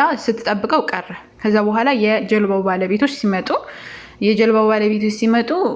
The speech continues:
እንትን ምን፣ ምን አሏትኝ? «ያ የምትን ሰይድሽ፣ ሰይድሽ ሽጦሽ ሂዷል» አለ፣ አሏትኝ ማለት ነው። ያ ማለት ምንድን ነው? እሷን በብር ሸጣትና «ይቺ ባሪያዬ ናት» አላቸው። «ባሪያዬ ናትና ውሰዷትኝ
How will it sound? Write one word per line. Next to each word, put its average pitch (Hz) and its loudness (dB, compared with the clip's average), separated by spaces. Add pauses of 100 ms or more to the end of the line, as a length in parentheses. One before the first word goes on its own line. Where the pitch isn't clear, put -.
(400)
እንትን 208 -2 (240)
ምን፣ 208 2 (160)
ምን 208 4
አሏትኝ? 220 0 (640)
«ያ 214 4 (200)
የምትን 202 -2
ሰይድሽ፣ 214 2 (360)
ሰይድሽ 240 2 (340)
ሽጦሽ 214 -2
ሂዷል» 185 -2
አለ፣ 165 -6 (340)
አሏትኝ 190 0
ማለት 180 0
ነው። 175 0 (160)
ያ 208 2
ማለት 226 0
ምንድን 247 4
ነው? 311 4 (380)
እሷን 277 0
በብር 240 4
ሸጣትና 247 0
«ይቺ - 0
ባሪያዬ 208 0
ናት» 180 -4
አላቸው። 170 -4
«ባሪያዬ 208 0
ናትና 233 2 (520)
ውሰዷትኝ 185 0